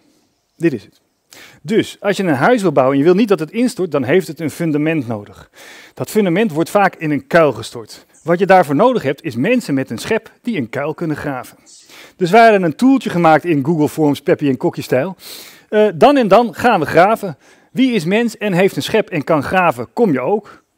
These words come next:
En dan kwamen ze aangemarcheerd en gefietst en gedaan. En hebben de kuil gegraven.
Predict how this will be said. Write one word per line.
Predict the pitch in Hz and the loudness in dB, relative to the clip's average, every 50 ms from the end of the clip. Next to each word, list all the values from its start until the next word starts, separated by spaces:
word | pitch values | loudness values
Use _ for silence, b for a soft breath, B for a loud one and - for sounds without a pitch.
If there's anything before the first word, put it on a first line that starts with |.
| _ _ | _ _
En | _ - 285 | _ -4 -4
dan | 269 | -2
kwamen | - 202 170 135 110 | 2 2 0 0 0
ze | - 170 | -4 -6
aangemarcheerd | 160 180 214 208 - 202 196 190 - - 202 185 175 160 | -4 -4 -4 -4 -4 -6 -6 -6 -4 0 2 2 2 2
en | 165 156 | -2 -10
gefietst | - - - - 196 - - | -10 -10 -6 -6 -6 -6 -4
en | 180 170 139 | -6 -6 -6
gedaan. | 143 151 156 143 123 B B B B B B B B | -4 -4 -4 -4 -4 B B B B B B B B
En | B - 330 | B 0 0
hebben | 220 147 107 - | 0 0 0 0
de | - 165 | 2 2
kuil | 214 214 | 2 2
gegraven. | 160 - - 208 180 143 117 95 101 92 | -2 -6 -8 -6 -6 -6 -8 -10 -14 -20